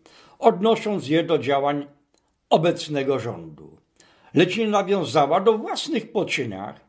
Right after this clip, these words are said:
obojętności jako pierwszego R P O wobec naruszania wolności akademickiej zniewalanej czystkami akademickimi epoki jaruzelskiej.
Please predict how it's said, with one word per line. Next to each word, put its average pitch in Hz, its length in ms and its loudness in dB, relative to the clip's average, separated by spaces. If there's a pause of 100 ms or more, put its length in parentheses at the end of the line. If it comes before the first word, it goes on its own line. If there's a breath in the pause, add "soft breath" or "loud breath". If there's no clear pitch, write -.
(680)
obojętności 120 1200 0 (240 loud breath)
jako 196 360 2
pierwszego 147 840 -4
R 147 300 0
P - 220 -10
O 117 420 -6 (340 soft breath)
wobec 185 540 2
naruszania 185 680 0
wolności 165 640 -4
akademickiej 151 960 -4
zniewalanej 147 840 0
czystkami 147 760 -4 (320 loud breath)
akademickimi 143 1120 -4 (200)
epoki 131 680 -8
jaruzelskiej. 117 960 -6